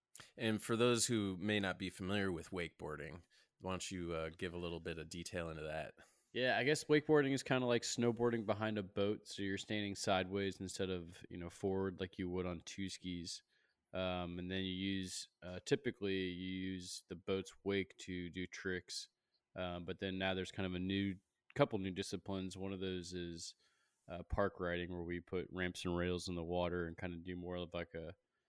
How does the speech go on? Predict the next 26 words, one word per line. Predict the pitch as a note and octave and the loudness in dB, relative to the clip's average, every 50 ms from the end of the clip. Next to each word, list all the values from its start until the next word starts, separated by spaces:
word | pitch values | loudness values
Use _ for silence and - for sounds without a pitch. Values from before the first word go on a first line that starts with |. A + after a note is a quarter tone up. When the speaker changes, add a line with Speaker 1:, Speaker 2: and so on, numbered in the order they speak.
| _ _ _ | _ _ _
Speaker 2:
a | G2 | -6
skate | - - G#2+ G2+ F#2+ - | -2 2 2 2 2 4
park | - G2 F#2 F2 - F#2+ | 2 2 2 2 -2 -4
on | F2+ | -4
the | F2+ F2 | -4 -4
water | E2 F2+ F#2 E2+ F2 | -2 -2 -2 -2 -2
ki-, | - - - F2+ E2+ - _ _ | -6 -4 -4 -6 -6 -6 _ _
kinda | - F#2+ F2+ F2 | -6 -4 -4 -4
deal. | E2 E2+ F2+ F2 E2+ E2+ E2+ - _ _ _ _ _ _ _ _ _ _ _ F#2+ | -4 -4 -4 -4 -4 -4 -8 -10 _ _ _ _ _ _ _ _ _ _ _ -4
And | G2 F#2+ | -2 -2
then | F2+ F2+ | -2 0
now | F2+ F#2 G2+ G#2+ A2 G#2 G2 F2+ | 2 2 4 4 4 4 2 2
there's, | F2 F2+ F2+ F2+ F2 F2 F2 F#2 | 0 -2 -4 -4 -4 -6 -4 -4
uh, | E2+ D#2+ E2 E2 E2+ | -2 -2 -2 -4 -4
winching | E2 F#2 G2+ G#2 G#2+ - G#2 F#2+ F#2 | -2 -2 -2 -2 -2 -2 -2 -2 -2
is | F2+ E2+ F2 | -4 -4 -2
getting | F2+ F2+ E2 E2+ E2 E2 D#2+ | -2 -2 -2 -2 -6 -6 -8
to | - - - | -10 -8 -6
be | F#2 F2 | -4 -4
pretty | E2+ - G2 F2 E2+ | -2 0 0 0 0
popular, | - F#2 E2 E2+ - - F2 F2 E2+ E2+ | 0 0 0 0 0 -4 -6 -6 -4 -6
which | E2+ E2+ - - | -8 -10 -10 -10
is | F2 E2 - | -10 -10 -8
kind | - F#2+ F2+ F2 | -6 -6 -4 -4
of, | E2+ D#2+ E2 | -6 -6 -8
uh, | E2+ E2+ E2 D#2+ E2 | -8 -8 -8 -10 -12